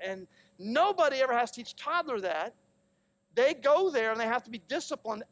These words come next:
out of that depraved bent that those little sinners over there right now have. Why is discipline necessary? Because, why? We'll find, we'll find darkness on our own. Lead me not into temptation.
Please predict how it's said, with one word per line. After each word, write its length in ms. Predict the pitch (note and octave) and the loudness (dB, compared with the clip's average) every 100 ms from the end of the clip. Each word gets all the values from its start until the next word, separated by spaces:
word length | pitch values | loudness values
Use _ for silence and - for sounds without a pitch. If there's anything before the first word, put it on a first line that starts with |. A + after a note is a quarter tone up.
| - | -2
out 380 | D#4+ G4 A4 F#4 | 2 4 4 2
of 220 | C#4+ G#3+ F#3 | 2 2 2
that 300 | F#3+ E3+ - _ | -2 -2 -8 _
depraved 640 | F#3 - G#3 G3 F#3 _ - | -20 -8 -4 -4 -6 _ -8
bent 240 | F#3 G#3+ - | -6 -6 -10
that 120 | F#3+ | -10
those 180 | F#3+ F3 | -6 -4
little 180 | F#3+ F3 | -4 -4
sinners 640 | - - - B3 G#3+ G3 | -6 -8 -6 -6 -6 -4
over 180 | G3+ F#3 | -2 0
there 220 | F3+ F3+ | 0 2
right 200 | F3+ F3+ | 0 -2
now 280 | F3+ F3+ F3+ | -2 -2 -2
have. 400 | F3 G3 B3+ E4+ - - _ - - _ _ _ _ _ _ _ _ _ _ _ - | -2 -2 -4 -6 -14 -20 _ -20 -20 _ _ _ _ _ _ _ _ _ _ _ -4
Why 440 | A3+ C4+ G#4 A4+ | 2 4 4 4
is 160 | E4+ C#4+ | 2 0
discipline 400 | E4 E4+ D#4 D#4 | 0 0 0 0
necessary? 340 | G4 - D4+ | 0 2 0
Because, 500 | D4 B3+ F#4+ A4 D#4+ | 0 0 2 4 2
why? 400 | C4 F#4 G#4 G3+ - _ - | 4 4 4 0 -4 _ -8
We'll 300 | G#3+ G#4 A#4 | 2 4 4
find, 880 | - - D#4+ F#4+ A4 G#4 C#4 A3+ A3 - A3+ - | 0 -4 2 4 4 2 2 0 -6 -6 -10 -4
we'll 260 | B3+ G#4+ | 0 2
find 840 | - - D#4 F4 F#4+ D#4 A#3 G3+ F#3 _ _ _ _ _ _ _ _ - | 0 -2 0 0 0 -2 -4 -8 -12 _ _ _ _ _ _ _ _ 0
darkness 680 | A#3+ C#4+ - F#3 A#3+ - - A3 | 2 2 -2 -8 -8 -10 -8 -2
on 140 | G3+ | 0
our 160 | G3 G3+ | 2 2
own. 280 | G3+ D#3+ D3+ _ _ | 0 -4 -10 _ _
Lead 240 | F#3+ C#4+ D#4+ | -4 -4 -2
me 100 | C4 | 0
not 160 | A#3+ | 0
into 200 | A#3 A#3 | 0 -6
temptation. 540 | - G#3+ A3 B3 G#3+ | -8 -6 -2 -4 -4